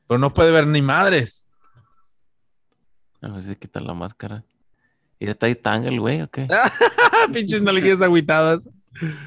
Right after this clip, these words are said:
Speaker 2: ¿Y quién está grabando?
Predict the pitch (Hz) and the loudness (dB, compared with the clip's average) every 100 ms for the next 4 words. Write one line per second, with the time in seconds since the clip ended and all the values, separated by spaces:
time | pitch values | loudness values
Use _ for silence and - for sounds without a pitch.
0 | 139 _ _ - - _ _ - _ _ | -20 _ _ -20 -20 _ _ -20 _ _
1 | _ _ _ _ _ _ - - - - | _ _ _ _ _ _ -20 -20 -20 -16
2 | - - - _ - - _ _ _ _ | -16 -18 -20 _ -20 -20 _ _ _ _
3 | - - _ _ _ _ _ _ _ _ | -20 -20 _ _ _ _ _ _ _ _
4 | _ - - 110 135 131 123 117 135 131 | _ -12 -6 -4 -2 -2 0 -2 -4 -10